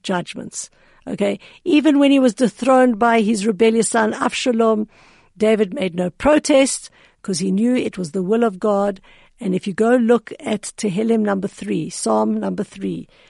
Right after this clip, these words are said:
you will see that he even composed a psalm of praise in appreciation of the equity of God's judgment.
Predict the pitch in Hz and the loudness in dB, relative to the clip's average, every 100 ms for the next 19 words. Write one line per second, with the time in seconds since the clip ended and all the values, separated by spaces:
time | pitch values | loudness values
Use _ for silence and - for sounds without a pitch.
0 | _ - 196 202 190 - 262 254 240 202 | _ -6 -4 -2 -4 -2 0 0 -2 -4
1 | 220 247 240 254 - 208 - 220 220 226 | -4 -4 -2 -2 -2 -6 -4 -2 0 -2
2 | - _ _ - 196 - - 214 214 220 | -6 _ _ -12 -8 -6 -2 0 2 0
3 | 226 226 - - - 220 226 247 254 208 | -2 -8 -14 -16 -8 -2 2 4 4 2
4 | - - - - _ _ _ _ _ - | 0 -8 -14 -20 _ _ _ _ _ -4
5 | 196 202 - 233 202 - 196 208 285 302 | -2 -2 -2 -2 -2 -2 0 2 2 0
6 | - - 233 - _ _ _ _ _ _ | -2 -6 -10 -18 _ _ _ _ _ _
7 | _ _ _ _ _ - 208 220 202 - | _ _ _ _ _ -2 2 2 -2 -14
8 | - 170 165 214 190 - _ - 277 - | -16 -8 -2 0 -2 -6 _ -6 -4 -2
9 | 277 - 254 208 156 196 185 160 156 180 | -6 -2 -2 -2 -2 -2 -2 -2 -6 -8
10 | 170 - 180 196 - | -8 -10 -12 -14 -18